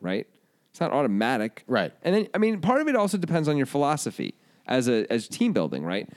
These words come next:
Speaker 1: Do you want the guy who's gonna be younger with all the skills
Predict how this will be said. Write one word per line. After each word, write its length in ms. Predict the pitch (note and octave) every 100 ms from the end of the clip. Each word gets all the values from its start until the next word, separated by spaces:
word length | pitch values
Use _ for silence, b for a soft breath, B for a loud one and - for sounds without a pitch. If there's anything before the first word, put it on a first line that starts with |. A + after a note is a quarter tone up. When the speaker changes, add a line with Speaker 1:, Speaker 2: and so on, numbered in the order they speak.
| B -
Speaker 1:
Do 80 |
you 80 | D3
want 320 | C#3 C#3+ F#3 -
the 60 |
guy 440 | E3+ B2 G#2 G#2+ A2+
who's 280 | - A2+
gonna 220 | - A2+ A2
be 480 | G2+ F#2+ F#2 F#2 - b b b
younger 640 | B2 B2 C#3 E3 F#3+ G3+ F#3+ b b
with 120 | C#3+
all 140 | C#3+ A#2
the 80 |
skills 840 | G#2+ - F#3+ C#3 A2 D3+ - -